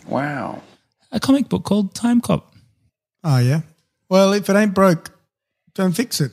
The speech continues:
Speaker 2: Yeah, I mean, I, we like to say that, oh, it's all comic book movies now. It's always been comic book
Speaker 3: Uh-huh.
Speaker 2: movies. Always.
Speaker 3: Ever heard of Batman?
Speaker 2: Yeah. Ever heard of Spider-Man?
Speaker 3: Super
Speaker 2: Man.
Speaker 3: Man?
Speaker 2: Blade Man.
Speaker 3: Blade Man.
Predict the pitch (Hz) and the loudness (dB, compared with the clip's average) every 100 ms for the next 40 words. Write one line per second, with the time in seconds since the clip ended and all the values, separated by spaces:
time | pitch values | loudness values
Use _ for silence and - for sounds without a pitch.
0 | _ 240 294 240 294 294 294 285 262 302 | _ -8 -4 -2 -2 -4 -6 -4 -2 -2
1 | - 196 - 190 185 151 151 170 160 143 | -2 -2 2 0 2 -2 -2 0 0 0
2 | 165 170 156 - 151 160 147 139 143 131 | -2 -2 -4 -2 -2 -2 -4 -2 -2 -2
3 | 127 127 147 170 _ _ _ _ _ _ | -2 -2 -2 -6 _ _ _ _ _ _
4 | - 269 185 139 123 127 127 143 135 127 | -14 -10 -2 -2 0 -2 -4 -4 0 4
5 | 123 135 135 - 214 233 135 - - 147 | 4 4 -2 -4 -4 -2 -4 -4 -8 0
6 | 139 147 139 123 156 147 - 139 131 151 | 4 4 2 -4 -2 -2 -2 -2 0 0
7 | 165 180 202 180 202 175 117 _ _ 175 | -2 -4 -6 -4 -2 -2 -2 _ _ -4
8 | 175 180 151 - 143 156 156 147 143 151 | 0 0 -2 -4 -2 0 -2 -2 2 2
9 | 160 185 196 - _ _ _ _ _ - | 2 0 -4 -8 _ _ _ _ _ -2
10 | 151 147 160 170 - _ _ _ _ 160 | 0 2 0 -2 -8 _ _ _ _ 0
11 | 170 160 175 220 175 - _ _ _ _ | 2 4 4 4 0 -4 _ _ _ _
12 | _ - 123 139 202 190 202 208 208 196 | _ -12 -2 0 2 2 2 2 0 -2
13 | _ _ _ _ _ _ _ 110 120 107 | _ _ _ _ _ _ _ 2 2 4
14 | 101 87 | 2 -2